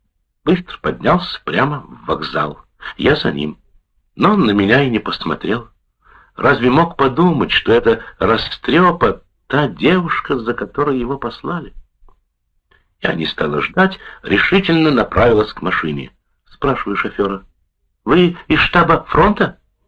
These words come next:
Красноармеец смотрит на меня, не отвечает. "Я вас спрашиваю, товарищ, я серьезно спрашиваю".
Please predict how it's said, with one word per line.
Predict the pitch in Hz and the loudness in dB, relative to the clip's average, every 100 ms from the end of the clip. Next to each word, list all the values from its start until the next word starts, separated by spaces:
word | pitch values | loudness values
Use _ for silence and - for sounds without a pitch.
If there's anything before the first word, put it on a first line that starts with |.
| _ _ _ | _ _ _
Красноармеец | - - 78 80 80 76 - | -10 -8 -4 -2 0 -2 -6
смотрит | 73 73 107 117 | -8 -6 -6 -6
на | 131 | -6
меня, | 143 147 151 _ _ | -6 -12 -16 _ _
не | - | -12
отвечает. | 160 131 - - - _ _ _ _ _ _ _ _ _ - | -12 -12 -16 -18 -20 _ _ _ _ _ _ _ _ _ -8
"Я | 95 | -6
вас | 113 | -4
спрашиваю, | - - 117 113 78 82 | -6 -4 -2 0 -2 -4
товарищ, | 104 107 123 - - - - - | -2 0 0 0 -8 -10 -10 -2
я | 123 | 0
серьезно | - 165 190 139 101 92 | 2 4 6 4 2 -2
спрашиваю". | - 156 143 - - - | 2 4 4 0 -8 -14